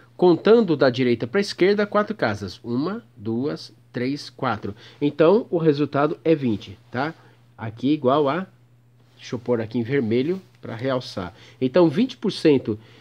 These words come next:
de cem reais nada mais é do que os vinte reais mesmo. Tá aqui, ó. Tá aí, galerinha,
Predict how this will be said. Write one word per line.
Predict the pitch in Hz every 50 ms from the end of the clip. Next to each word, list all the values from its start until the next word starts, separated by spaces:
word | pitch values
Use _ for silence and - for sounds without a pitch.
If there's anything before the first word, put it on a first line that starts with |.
| - _
de | 117 117 143 151 139 131 131 127 120 120 113 113 110 107 104 101 101 92 78 -
cem | - - - - 175 175 151
reais | 120 127 139 170 196 190 139 110 104 - - _ _ _ _ _ _
nada | 147 135 127 135 131
mais | 131 135 131 110 117
é | 143 170
do | 180 185 180
que | - 160 180 220 226 - _ _ _ _ _ _ _ _ _ _ _ _
os | - 151 151 131 -
vinte | 120 131 165 175 - 202
reais | 185 190 190 185 165 160
mesmo. | 165 147 120 107 95 90 92 87 87 90 - _ _ _ _ _ _ _ _ _ _ _ _ _ _
Tá | - 127
aqui, | 143 - - 113
ó. | 95 87 101 104 - _ _ _ _ _ _ _ _ _ _ _ _ _ _ _ _ _ _ _ _ _ _ _ _ _ _ _ _ _ _ _ _ _ _ _ _ _
Tá | - 151
aí, | 151 123
galerinha, | 123 117 113 107 101 98 90 -